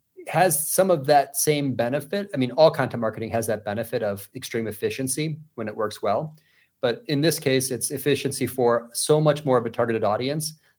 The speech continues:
that you can skip the, the, you get greater sales efficiency because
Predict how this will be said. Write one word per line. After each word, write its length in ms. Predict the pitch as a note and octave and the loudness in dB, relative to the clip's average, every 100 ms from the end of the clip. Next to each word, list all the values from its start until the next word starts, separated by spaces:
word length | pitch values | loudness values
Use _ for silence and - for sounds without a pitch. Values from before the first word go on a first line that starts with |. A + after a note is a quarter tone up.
| - | -4
that 200 | A2 C3 | -2 2
you 140 | C3 | 0
can 180 | B2+ A#2+ | 2 0
skip 340 | G#2 - D3 - | 0 -2 -2 0
the, 200 | A#2 A2+ - | -2 -4 -8
the, 160 | B2+ - | -8 -4
you 80 | C#3 | 0
get 180 | C#3+ - | 0 2
greater 220 | C3 A#2+ | 2 2
sales 320 | A2+ C4 C4+ | 2 4 6
efficiency 480 | D3 D3 C3 C3 C3 | 4 0 0 0 -2
because 420 | B2 A#2+ A#2+ A#2 | -2 0 -2 -2